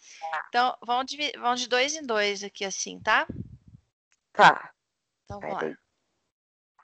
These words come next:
Speaker 1: Então, eu leio, fecho o olho e falo, certo?
Speaker 2: Exatamente. A, você vai falar a pergunta e a resposta.
Speaker 1: Where do you live?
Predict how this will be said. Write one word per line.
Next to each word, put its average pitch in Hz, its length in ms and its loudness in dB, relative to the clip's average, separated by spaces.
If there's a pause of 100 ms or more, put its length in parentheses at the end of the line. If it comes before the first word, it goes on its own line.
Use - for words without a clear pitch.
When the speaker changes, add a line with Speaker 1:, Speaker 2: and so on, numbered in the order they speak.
(1080)
Speaker 1:
Então, 185 360 6
eu 208 180 10
leio, 202 320 8
fecho 214 380 6
o 202 60 4
olho 208 200 8
e 240 40 0
falo, 160 360 8
certo? - 720 2
Speaker 2:
Exatamente. 214 1080 -4
A, 196 80 -4 (100)
você - 160 -6
vai 202 120 -4
falar 202 140 -2
a 196 40 -2
pergunta 226 340 -4
e 262 40 2
a 262 80 0
resposta. - 540 -6 (1040)
Speaker 1:
Where 156 540 -14 (100)
do - 120 -10
you - 360 -14 (140)
live? 156 260 -12